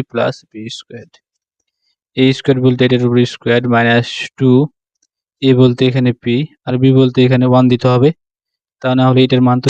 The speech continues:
চেঞ্জ হয়ে যাবে, so ওয়ান দিয়ে দিলাম, প্লাস বি স্কয়ার বলতে ওয়ান এর উপর squared is equal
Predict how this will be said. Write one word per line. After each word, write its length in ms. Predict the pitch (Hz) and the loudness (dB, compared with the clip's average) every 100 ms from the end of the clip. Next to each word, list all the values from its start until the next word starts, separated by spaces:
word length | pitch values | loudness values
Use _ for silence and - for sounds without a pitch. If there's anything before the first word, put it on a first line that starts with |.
| - | -2
চেঞ্জ 160 | 147 135 131 | -2 0 0
হয়ে 120 | 117 | -2
যাবে, 160 | - - | -4 -6
so 80 | - - | -4 -2
ওয়ান 140 | 113 113 | -2 -2
দিয়ে 140 | 113 107 | -2 -2
দিলাম, 240 | - - 127 - _ | -4 -8 -10 -16 _
প্লাস 240 | 131 107 - - _ _ _ _ _ _ 131 | -2 -2 -2 -12 _ _ _ _ _ _ -4
বি 160 | 135 139 | 0 0
স্কয়ার 220 | - 143 131 | 0 0 2
বলতে 180 | 131 127 139 | 2 2 0
ওয়ান 120 | 123 117 | 0 0
এর 60 | 117 | -4
উপর 140 | - 123 123 | -6 -10 -12
squared 380 | - - 123 - _ 131 | -14 -14 -12 -14 _ -8
is 80 | 131 | -8
equal 280 | 127 135 131 | -4 -2 0